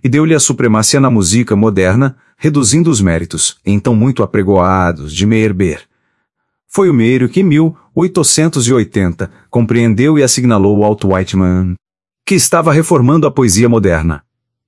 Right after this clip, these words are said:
Em mil oitocentos e oitenta e dois, apontou a grande novidade que Aloysio Azevedo trouxera à literatura brasileira com Mulato.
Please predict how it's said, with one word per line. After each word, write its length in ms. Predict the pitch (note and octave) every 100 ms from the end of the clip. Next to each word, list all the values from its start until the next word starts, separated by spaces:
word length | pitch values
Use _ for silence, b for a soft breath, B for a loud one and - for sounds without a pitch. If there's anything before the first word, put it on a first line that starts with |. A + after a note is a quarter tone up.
| _ _ -
Em 120 | A#2
mil 320 | A2+ C#3+ D3+
oitocentos 680 | C3+ D#3 D#3 - D3+ D3 B2
e 40 |
oitenta 400 | C#3+ A2 A2 A2+
e 60 | G2+
dois, 400 | F#2 F#2+ F2+ - _ _ _
apontou 380 | F3 - F3+ F3+
a 60 | B2
grande 280 | A#2+ C3
novidade 540 | B2 A#2+ G#2+ A2 B2 A2+
que 100 | -
Aloysio 440 | A2+ A2+ A#2 D3
Azevedo 520 | B2+ A2+ G#2 B2+ C3+
trouxera 720 | A#2+ C3 - C#3 D3+ C#3+ G#2 G#2+
à 80 |
literatura 560 | A#2 A#2+ C#3+ G#2+ - C3
brasileira 540 | A2+ A#2+ A2+ G2+ B2+
com 140 | A2+ A#2+
Mulato. 520 | A#2+ G2+ D2 - -